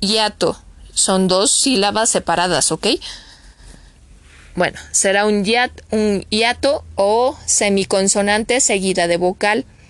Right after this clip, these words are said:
Incluso si en español son diptongos.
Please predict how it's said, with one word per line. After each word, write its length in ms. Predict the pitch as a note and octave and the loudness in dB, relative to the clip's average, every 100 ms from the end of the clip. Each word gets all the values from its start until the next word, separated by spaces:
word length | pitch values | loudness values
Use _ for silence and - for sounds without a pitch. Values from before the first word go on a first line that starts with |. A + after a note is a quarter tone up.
| - - - - - - - - - - - - - | -20 -20 -20 -20 -20 -20 -20 -20 -20 -20 -20 -20 -4
Incluso 680 | A3 G#3+ G#3 C#4+ F#4 - C5+ | 0 0 2 2 2 2 2
si 140 | - | 2
en 120 | G3+ | 2
español 680 | F#3+ - G3+ G3 G3+ A#3 C4 - - - _ - | 2 0 0 2 2 2 -2 -6 -20 -20 _ -8
son 360 | - F#3+ G3+ | -2 0 2
diptongos. 840 | F#3 F#3 - A3 A3 G3 E3+ - | 2 0 -2 0 0 0 -2 -4